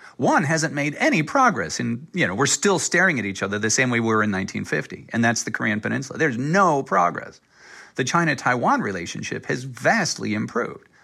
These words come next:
And so I, I am not worried about a Chinese invasion of Taiwan. I don't think that's gonna happen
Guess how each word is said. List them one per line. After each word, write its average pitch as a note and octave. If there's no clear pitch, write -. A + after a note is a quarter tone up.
And C#3
so D3
I, G#3
I G3+
am C#3
not D#3+
worried A2
about G2+
a G2
Chinese G#2
invasion F#2+
of A2
Taiwan. -
I -
don't A2+
think A2
that's -
gonna A2+
happen -